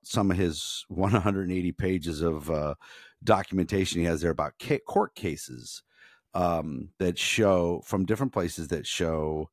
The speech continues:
uh, that you do not have to get rid of your weed dogs. That,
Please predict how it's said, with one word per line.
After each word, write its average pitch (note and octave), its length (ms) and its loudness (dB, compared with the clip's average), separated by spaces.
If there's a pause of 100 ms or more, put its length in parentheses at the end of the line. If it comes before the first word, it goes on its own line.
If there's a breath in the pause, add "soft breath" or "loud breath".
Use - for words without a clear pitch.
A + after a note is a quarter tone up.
(480 soft breath)
uh, D#2+ 420 -4
that A2 180 -2
you B2 140 4
do A2 160 4
not F#2+ 280 4
have - 200 -8
to - 80 -12
get - 160 -10
rid D#2+ 120 -2
of D#2+ 60 0
your D2+ 140 0
weed F#2+ 240 2
dogs. - 440 -4
That, D#2+ 160 -2